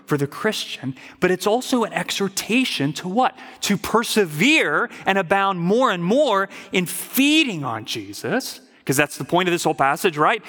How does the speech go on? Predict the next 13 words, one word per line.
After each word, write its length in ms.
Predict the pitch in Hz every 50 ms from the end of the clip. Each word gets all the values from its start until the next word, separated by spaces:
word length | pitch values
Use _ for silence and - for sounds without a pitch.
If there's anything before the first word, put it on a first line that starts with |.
| - - -
In 100 | - 185
depending 680 | 185 202 196 - - - 214 240 277 302 285 269 220 185
on 160 | 175 156 143
Jesus 420 | 131 131 139 143 151 180 185 170 185
and 140 | 175 165 - - - - -
in 180 | 185 175 170
learning 240 | 175 196 220 233 226
how 140 | 202 190 214
to 100 | 208 202
obediently 760 | - 190 175 151 143 180 196 214 202 202 196 202 175 170 165
trust 760 | - - - - - - 190 196 233 277 277 - - - -
Jesus 460 | - 147 143 139 139 165 190 180 - - - - - - -
in 160 | 170 180